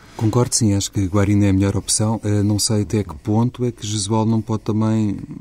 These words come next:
mas pensando bem, não é muito crível, modificar um pouco o sistema para um quatro quatro dois mais, mais clássico, atendendo ao adversário, ao perfil do adversário. Isso poderia facilitar algum encaixe no que toca ao jogador da posição,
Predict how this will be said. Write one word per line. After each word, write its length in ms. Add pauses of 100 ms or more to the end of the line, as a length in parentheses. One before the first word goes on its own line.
(200)
mas 260 (140)
pensando 340
bem, 180
não 100
é 40
muito 260
crível, 380 (340)
modificar 540
um 80
pouco 300
o 20
sistema 380
para 160
um 160
quatro 340
quatro 340
dois 240
mais, 480
mais 300
clássico, 400
atendendo 560
ao 140
adversário, 520
ao 60
perfil 300
do 100
adversário. 500 (280)
Isso 160
poderia 220
facilitar 500
algum 260
encaixe 460 (200)
no 120
que 80
toca 200
ao 60
jogador 380
da 120
posição, 800